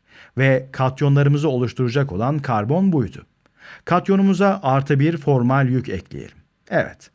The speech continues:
şimdi oldu. Bir sonraki adımda bir baz gelecek ve alfa karbonumuzdan bir proton alacak.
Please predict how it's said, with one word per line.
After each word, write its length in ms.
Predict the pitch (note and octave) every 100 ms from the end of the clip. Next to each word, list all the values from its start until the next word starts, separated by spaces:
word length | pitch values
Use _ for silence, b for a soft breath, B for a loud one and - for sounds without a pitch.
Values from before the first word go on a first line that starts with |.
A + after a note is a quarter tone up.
| _ _
şimdi 400 | - A2+ E2+ G2
oldu. 280 | C#2 - - _ _ _ b b b b b b b b
Bir 100 | B3
sonraki 400 | G3 D3 G#2+ C#3
adımda 560 | C3 A2 G2 C#3 D#3 C#3+
bir 240 | D#3 B2+
baz 280 | B2+ C#3+ C3
gelecek 480 | A#2 G#2+ A2+ E3+ D3
ve 300 | D3 C#3+ -
alfa 400 | D3+ F3+ - C#3
karbonumuzdan 880 | C#3+ C#3+ B2+ G#2 D#2+ G2+ D3+ F3+ D3+
bir 180 | E3 E3
proton 480 | D3+ D3 C#3+ C#3+
alacak. 440 | F#2 D2 C#2+ -